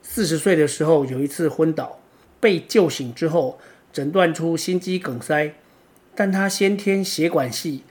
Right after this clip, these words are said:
没办法进行手术装支架。那次昏倒也同时发现有糖尿病。父亲是相当自律的人，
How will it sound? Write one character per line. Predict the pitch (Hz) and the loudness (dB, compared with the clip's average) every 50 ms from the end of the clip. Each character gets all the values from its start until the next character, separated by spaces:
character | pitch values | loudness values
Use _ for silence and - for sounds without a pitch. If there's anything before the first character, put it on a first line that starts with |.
| _ _ _ _ _ | _ _ _ _ _
没 | - 147 147 | -6 -4 -4
办 | 160 185 196 185 156 | 0 2 2 2 2
法 | 147 160 156 | -2 -6 -6
进 | - - 190 170 | -4 -2 -2 -2
行 | 135 - 147 143 143 | -2 -2 -6 -8 -6
手 | - - 127 123 | -6 -6 -8 -6
术 | - - 160 143 127 | -6 -6 -6 -6 -4
装 | - - 160 160 160 160 | -2 0 0 0 0 -2
支 | - 165 160 160 | -4 -6 -6 -2
架。 | - 170 135 110 - - - _ _ _ _ _ _ _ _ _ | -2 -2 -2 -2 -6 -14 -20 _ _ _ _ _ _ _ _ _
那 | - 202 190 | -4 -2 -2
次 | 185 - 214 185 160 | 0 0 2 2 2
昏 | - 175 180 180 | 2 0 0 0
倒 | 160 127 104 101 - - _ _ _ _ _ _ _ | 0 -4 -6 -8 -14 -20 _ _ _ _ _ _ _
也 | 147 143 131 | -6 -4 -4
同 | - 143 156 180 | -2 -2 -2 -2
时 | 147 143 156 160 | 0 0 0 0
发 | 147 156 160 165 | 0 0 -2 0
现 | 165 180 170 151 | 2 2 2 2
有 | 135 127 | 0 -2
糖 | 123 - - 135 147 | -4 -8 -8 -4 -2
尿 | 165 156 147 | 0 0 -2
病。 | 139 - 156 147 143 - - _ _ _ _ _ _ _ _ _ _ _ _ _ _ _ _ _ | -2 -2 -4 -4 -4 -10 -16 _ _ _ _ _ _ _ _ _ _ _ _ _ _ _ _ _
父 | - - 202 190 | -6 -4 -4 -2
亲 | - 180 190 185 | 0 2 0 2
是 | 185 196 175 | 2 0 -2
相 | 165 - 180 175 185 | 0 0 0 -2 0
当 | 175 170 170 180 180 | 0 0 0 0 -2
自 | 180 - 196 180 170 | -4 -2 0 0 0
律 | 175 180 160 143 | 0 0 -2 -2
的 | 139 131 123 | -2 -2 -4
人， | 117 107 107 110 113 | -4 -6 -8 -12 -14